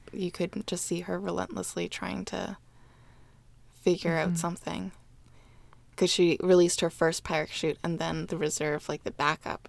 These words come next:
Speaker 1: and the backup also didn't work
Speaker 2: Mm-hmm.
Speaker 1: as well. So,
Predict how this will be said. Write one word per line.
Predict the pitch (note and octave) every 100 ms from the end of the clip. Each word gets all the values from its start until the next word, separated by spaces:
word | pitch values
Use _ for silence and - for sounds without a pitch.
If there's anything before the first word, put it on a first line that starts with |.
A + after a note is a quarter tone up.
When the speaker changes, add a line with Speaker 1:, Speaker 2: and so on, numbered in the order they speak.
| -
Speaker 1:
and | F3
the | -
backup | - D#3 - - -
also | E3+ - F#3+
didn't | - E3+
work | D#3 D#3
Speaker 2:
Mm-hmm. | D3+
Speaker 1:
as | -
well. | - - - - - - - - -
So, | - - E3+ -